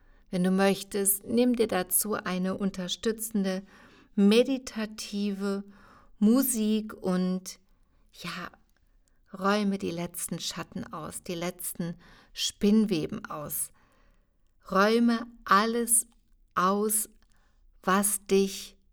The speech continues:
daran hindert, in einen guten, erfüllenden, dich beschwingenden Zustand hineinzugleiten.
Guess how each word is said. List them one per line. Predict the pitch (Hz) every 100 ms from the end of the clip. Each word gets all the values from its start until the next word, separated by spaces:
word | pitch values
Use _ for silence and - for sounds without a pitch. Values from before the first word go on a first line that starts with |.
| _ _ _ _ _ _
daran | 165 - 156
hindert, | 147 - 202 202 202 185 185 - - _ _ _ _ _ _ _ _
in | 180 180
einen | - 160 165 165 175
guten, | - 214 220 220 208 185 190 190 -
erfüllenden, | - 156 - - 214 196 185 185 175 170 170 170 - _ _ _ _ _ _ _ _ _ _
dich | 214 214 - -
beschwingenden | - 170 - 185 180 180 170 170 165 165 _ _ _ -
Zustand | - 208 202 202 165 160 -
hineinzugleiten. | 160 156 156 - - - 151 151 151 - 196